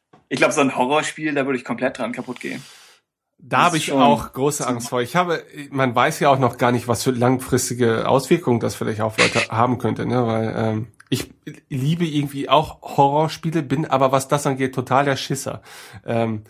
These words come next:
Speaker 1: Mhm.
Speaker 2: deswegen liebe ich sie wahrscheinlich auch, weil sie bei mir halt unglaublich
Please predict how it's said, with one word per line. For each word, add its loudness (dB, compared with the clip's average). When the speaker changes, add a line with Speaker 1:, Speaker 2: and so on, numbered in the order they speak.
Speaker 1:
Mhm. 6
Speaker 2:
deswegen 2
liebe 0
ich 0
sie -2
wahrscheinlich -2
auch, 2
weil 4
sie 2
bei 4
mir 4
halt 2
unglaublich 0